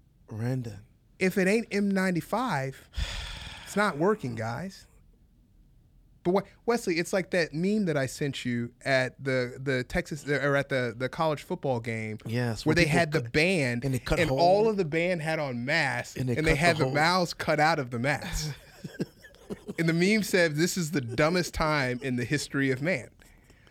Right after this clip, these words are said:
Speaker 2: Like, literally, you have a tuba and a trombone player that are sitting there having a conversation, and they're holding their instruments up, and there's a mask that covers their nose,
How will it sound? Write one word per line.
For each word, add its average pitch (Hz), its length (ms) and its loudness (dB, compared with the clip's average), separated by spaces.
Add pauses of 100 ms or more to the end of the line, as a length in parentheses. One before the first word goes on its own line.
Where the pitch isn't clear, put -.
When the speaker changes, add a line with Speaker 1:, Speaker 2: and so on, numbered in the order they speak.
(120)
Speaker 2:
Like, 160 160 2
literally, 190 380 4
you 170 180 2
have 170 240 2
a 139 40 -2
tuba 180 600 0
and 143 80 -2
a 139 60 0
trombone 170 520 0
player 139 400 2 (300)
that 156 100 2
are 156 80 2
sitting 226 360 2
there 196 180 2
having 185 260 2
a 170 60 2
conversation, 165 840 -2 (220)
and 139 100 0
they're 143 100 4
holding 196 280 4
their 190 140 4
instruments 160 560 0
up, 131 260 0 (420)
and 165 140 2
there's 165 200 2
a 151 40 2
mask 196 520 0
that 185 120 -6
covers 180 360 0
their 160 140 0
nose, 151 600 4